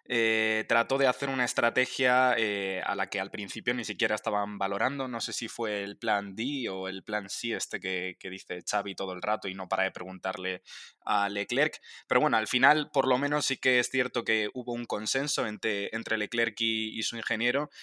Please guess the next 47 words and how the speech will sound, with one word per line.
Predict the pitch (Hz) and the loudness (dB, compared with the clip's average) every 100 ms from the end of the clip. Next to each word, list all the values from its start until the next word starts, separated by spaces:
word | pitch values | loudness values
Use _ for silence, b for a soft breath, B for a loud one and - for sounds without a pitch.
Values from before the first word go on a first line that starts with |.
| B | B
y | B | B
decidieron | 104 101 110 113 113 117 | -4 -2 2 2 2 -2
ir | 110 | 0
a, | 101 95 95 92 | 0 0 -2 -4
a | 101 104 | -4 -2
por | 110 | -2
el | 202 | -4
plan | - 117 117 117 | 0 2 2 -2
este | 117 - 127 | -4 -2 -2
que | 107 | -2
básicamente, | 98 110 110 110 110 104 | 0 0 0 2 0 -2
bueno, | 110 98 | -6 -8
pues | 95 - | -10 -8
consistía | 98 - 104 120 113 | -6 -6 -6 0 0
en | 110 | 2
parar | 110 110 101 | 4 4 2
bastante | 98 - 120 120 117 | -2 2 0 2 0
pronto | 117 120 113 135 - B B | 0 -2 0 -2 -4 B B
porque | 123 120 123 | -4 -2 -2
quizá | - 120 - 143 131 | -2 0 6 8 8
así | 120 127 127 | 6 0 -2
sí | 123 | -2
que, | - 120 117 | 0 2 0
bueno, | 107 92 | -2 -8
pues | 87 - - _ | -8 -8 -8 _
tenían | 113 110 120 | -2 0 4
la | 110 | 4
posibilidad | 110 - 110 101 110 110 | 2 -2 -4 -4 0 0
de, | 110 110 101 95 92 | 2 0 -2 -4 -4
de | 98 95 | -4 -2
afrontar, | 95 - 101 101 107 107 110 B B B | -4 -6 -8 -2 2 2 2 B B B
eh, | - 117 104 | 0 2 2
un | 120 | 0
final | 117 117 113 | -4 0 2
de | 113 | 2
carrera | 113 110 113 113 | 4 4 4 2
mucho | 113 110 113 | 0 -6 -2
más | 107 - | -2 -4
interesante | 117 110 107 - 113 110 123 | -4 -2 -2 0 -2 0 -2
y | 117 | -2
tratar | - 101 104 | -2 0 -2
de | 104 101 | -2 -2
arrebatarle | 101 104 101 104 107 | 0 0 0 0 2
la | 101 | 0
posición | 107 101 104 110 104 | 0 -4 -6 -6 -4
de | 104 | -4
Verstappen, | 101 - 101 117 113 | -4 -2 -2 -2 -4